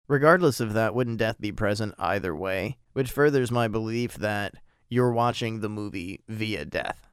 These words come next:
When all beautiful things happen, when life happens, when a new life is born, death is still present. If one thing is present, then how is the other one not there?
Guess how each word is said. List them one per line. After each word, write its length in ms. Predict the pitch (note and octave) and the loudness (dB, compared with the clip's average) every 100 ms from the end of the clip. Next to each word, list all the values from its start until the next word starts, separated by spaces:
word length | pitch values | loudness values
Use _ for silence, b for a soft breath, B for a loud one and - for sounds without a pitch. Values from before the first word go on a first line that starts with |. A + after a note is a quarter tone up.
| - | -4
When 160 | C#3 | 2
all 160 | C3+ C#3+ | 4 4
beautiful 520 | A#2+ B2 C3+ A#2 A#2 | 2 2 2 2 0
things 320 | A2 G#2+ G2 | 2 -2 0
happen, 380 | A2 G2+ G2+ G#2 | 0 0 0 0
when 100 | A2+ | 0
life 400 | A2+ A2+ C#3+ D3 | 2 4 4 2
happens, 480 | A#2 D2+ - A1+ - | -2 -2 -4 -10 -6
when 140 | A2 | -2
a 100 | A2 | 0
new 180 | A2+ B2+ | 0 0
life 320 | A#2 A#2 B2 | 2 0 0
is 140 | B2 A#2 | -2 -4
born, 640 | A2 B2+ C#3 F2+ F#2+ F#2+ | -4 0 0 -2 -6 -10
death 260 | A2 G#2 A2+ | -4 -4 -2
is 140 | B2 | -4
still 240 | - A2+ G2+ | -2 -4 -2
present. 500 | - C#2 G2+ A2+ - - | -4 -4 -4 -8 -8 -6
If 140 | B2+ | 0
one 160 | C#3+ E3+ | 0 2
thing 160 | B2+ | 0
is 140 | A#2 - | -2 -4
present, 340 | F#2 G#2+ G#2 | -4 -4 -4
then 120 | G#2+ | -4
how 220 | G#2+ B2 | -2 0
is 140 | A#2 A2+ | -2 -2
the 140 | A2 | -2
other 180 | D3 B2 | 0 -2
one 160 | F2+ C#2+ | -4 -6
not 240 | A#1+ - | -6 -6
there? 220 | - D2 | -4 -4